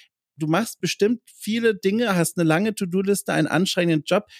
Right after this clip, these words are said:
Ich kann mir vorstellen, Entspannungsrituale sind in deinem Alltag heiß begehrt.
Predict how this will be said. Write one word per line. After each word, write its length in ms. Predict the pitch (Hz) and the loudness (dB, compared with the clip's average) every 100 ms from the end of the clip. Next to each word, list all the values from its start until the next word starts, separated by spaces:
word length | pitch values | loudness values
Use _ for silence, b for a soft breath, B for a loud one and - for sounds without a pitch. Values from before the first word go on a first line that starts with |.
| - | -8
Ich 140 | 147 | -6
kann 180 | - 180 | -2 0
mir 80 | 165 | 0
vorstellen, 560 | - 196 202 - 190 | 0 0 0 0 0
Entspannungsrituale 1120 | 180 147 - - 180 208 - 175 180 151 160 147 | 0 -2 -2 -2 0 -2 -4 -6 -2 0 2 2
sind 240 | 160 190 | 0 -2
in 120 | 156 | 0
deinem 280 | 147 139 131 | 2 2 0
Alltag 560 | 131 147 147 139 139 147 | 0 0 0 -2 -2 -2
heiß 200 | 135 - | -2 -4
begehrt. 400 | 127 113 107 | -8 -6 -6